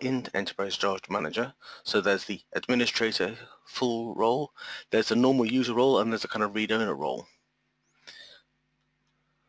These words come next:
If we click on the manage users here, add user, we can then specify what we want. So I'm gonna create,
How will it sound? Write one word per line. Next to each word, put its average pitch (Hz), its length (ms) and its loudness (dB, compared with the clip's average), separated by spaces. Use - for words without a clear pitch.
If - 60 -14
we 107 60 -12
click - 220 -2
on 107 60 2
the 107 40 2
manage 107 280 2
users 120 240 -4
here, 147 320 0
add 117 200 0
user, 123 340 2
we 117 140 0
can 117 160 0
then 101 140 2
specify 110 680 0
what 98 400 -8
we 92 100 -4
want. 95 300 -2
So 85 160 -2
I'm - 760 -14
gonna 92 140 -4
create, - 440 -2